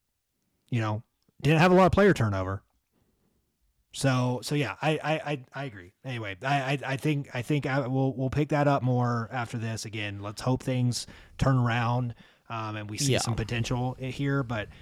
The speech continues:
Speaker 1: yes, I think in the off, I think there can be subtle changes made in season of what we noted, uh, noted. And then I think, you know, if things don't get better,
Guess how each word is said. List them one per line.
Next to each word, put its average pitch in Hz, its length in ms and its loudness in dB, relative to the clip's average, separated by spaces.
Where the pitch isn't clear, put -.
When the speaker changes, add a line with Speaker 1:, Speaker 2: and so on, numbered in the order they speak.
Speaker 1:
yes, - 260 -6
I 117 140 -2
think 135 360 0
in 131 140 0
the 120 160 -2
off, 135 300 -2
I 127 80 -4
think 127 180 -4
there 123 140 -4
can 120 140 -4
be 117 180 -2
subtle 151 400 2
changes 143 440 2
made 127 460 0
in 127 160 2
season 107 560 -2
of 101 160 -8
what 110 160 -6
we 113 120 -8
noted, 104 420 -8
uh, 107 200 -8
noted. 98 440 -8
And 107 140 -8
then 104 100 -6
I 98 140 -6
think, 104 500 -8
you 113 100 -10
know, 95 280 -6
if 95 140 -10
things 110 340 -6
don't 110 520 -4
get 107 200 -8
better, 95 460 -4